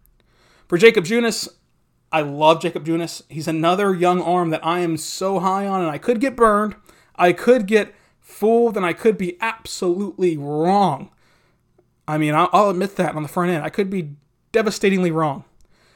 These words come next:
But I still believe Jacob Junis could be a number two in this league. I think he could be a very,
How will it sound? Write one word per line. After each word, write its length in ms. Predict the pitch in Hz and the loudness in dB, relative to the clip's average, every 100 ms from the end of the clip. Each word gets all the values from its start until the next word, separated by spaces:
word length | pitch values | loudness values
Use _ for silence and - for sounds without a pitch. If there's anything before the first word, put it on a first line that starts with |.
| _ _ | _ _
But 120 | 160 | 0
I 140 | 170 226 | 2 2
still 280 | - 233 | 4 2
believe 300 | 208 202 190 | 2 0 0
Jacob 280 | 143 180 175 | 0 -2 -2
Junis 300 | 143 180 151 | -2 -4 -4
could 120 | 151 | -6
be 120 | 156 170 | -2 0
a 40 | |
number 220 | 175 151 | 0 -4
two 340 | - - 160 143 | -4 2 2 0
in 100 | 143 | -6
this 180 | 147 | -8
league. 280 | 147 143 - _ _ _ _ | -10 -10 -12 _ _ _ _
I 60 | - | -8
think 200 | 190 185 | -6 -6
he 80 | 208 | -6
could 100 | 190 | -2
be 140 | 175 | 0
a 80 | 147 | -2
very, 600 | 135 190 190 175 165 | -2 2 4 4 0